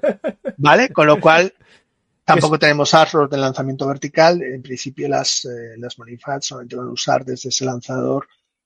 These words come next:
Speaker 2: E S M, S S M y E S M dos, los estándar.
Speaker 1: Ujú.
Speaker 2: Luego, eh, llevará, eh, ocho misiles antibuque.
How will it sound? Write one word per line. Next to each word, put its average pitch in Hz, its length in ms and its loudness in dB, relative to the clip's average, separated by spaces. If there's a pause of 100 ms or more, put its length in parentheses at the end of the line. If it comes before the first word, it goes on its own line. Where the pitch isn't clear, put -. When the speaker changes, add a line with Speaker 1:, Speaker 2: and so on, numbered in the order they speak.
Speaker 2:
E 139 220 2
S 143 600 2
M, 170 340 -2 (200)
S 151 440 2
S 147 280 -2
M 175 200 -2
y 131 200 -2
E 123 80 -6
S 123 200 -8
M 110 640 -18
dos, - 300 -20
los - 160 -12
estándar. 139 420 -10
Speaker 1:
Ujú. - 100 -20 (880)
Speaker 2:
Luego, 160 400 2 (160)
eh, 139 640 -8
llevará, 143 460 4 (300)
eh, 127 300 -20
ocho 151 220 -4
misiles 139 400 -4
antibuque. 151 520 -6